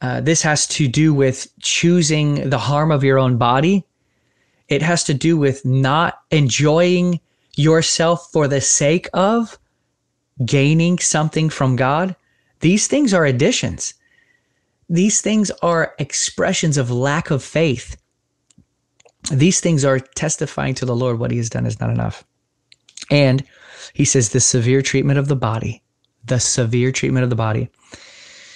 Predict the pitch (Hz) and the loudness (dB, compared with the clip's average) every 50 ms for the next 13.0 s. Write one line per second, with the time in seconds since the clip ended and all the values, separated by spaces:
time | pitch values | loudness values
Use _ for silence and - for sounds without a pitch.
0 | - - - _ _ - _ - 139 131 131 131 123 117 113 127 127 127 143 143 | -20 -20 -20 _ _ -8 _ 0 2 4 4 4 2 2 2 2 4 4 4 4
1 | 135 139 131 123 113 110 110 104 95 - _ _ _ - 135 110 127 113 110 - | 2 2 2 0 0 0 0 -2 -4 -6 _ _ _ -4 -2 -2 0 -2 -4 -4
2 | - - - 120 120 - - - 123 123 120 113 120 117 117 117 107 120 120 117 | -6 -6 -4 -4 -4 -4 -4 -4 -2 -2 0 0 0 0 0 -2 -2 -2 -4 -4
3 | - - - - 139 139 139 - - - - - - 165 143 131 151 156 151 147 | -4 -4 -4 -2 0 0 0 -2 -2 -4 -4 -2 0 0 0 0 0 0 0 -2
4 | - - - 151 139 131 127 120 127 120 117 117 123 127 - - 147 147 - - | -4 -4 -2 -2 -2 -2 -2 -2 -2 -2 -2 -4 -4 -4 -2 0 0 0 -2 -4
5 | - - - - - 170 165 160 - 185 175 185 202 208 220 202 208 - 185 160 | -6 -4 -4 -2 0 0 0 0 0 0 2 2 2 2 2 0 -2 -2 -2 0
6 | 147 143 143 139 131 - _ _ _ _ _ _ _ _ _ _ _ - - _ | 0 0 0 -2 -4 -8 _ _ _ _ _ _ _ _ _ _ _ -20 -20 _
7 | _ _ _ _ _ _ _ _ _ _ - 143 135 127 120 117 123 120 - - | _ _ _ _ _ _ _ _ _ _ -4 -2 0 0 0 -2 -2 -4 -6 -10
8 | _ _ _ _ _ _ _ _ _ _ _ - - - - _ _ _ _ _ | _ _ _ _ _ _ _ _ _ _ _ -20 -20 -20 -20 _ _ _ _ _
9 | _ 123 117 - _ _ _ _ _ _ _ _ _ _ - 165 165 165 160 156 | _ -16 -16 -16 _ _ _ _ _ _ _ _ _ _ 0 2 2 4 4 4
10 | 156 151 147 147 - - _ _ _ _ _ _ _ _ _ _ _ _ _ _ | 2 2 0 -2 -4 -6 _ _ _ _ _ _ _ _ _ _ _ _ _ _
11 | _ _ _ _ _ _ _ _ _ _ - - - - - - - - _ _ | _ _ _ _ _ _ _ _ _ _ -18 -18 -16 -18 -20 -20 -20 -20 _ _
12 | _ _ _ - - - 151 151 156 147 151 147 143 139 135 - 180 - - - | _ _ _ -10 -6 -2 0 0 0 2 0 0 2 0 0 -2 -4 -6 -8 -8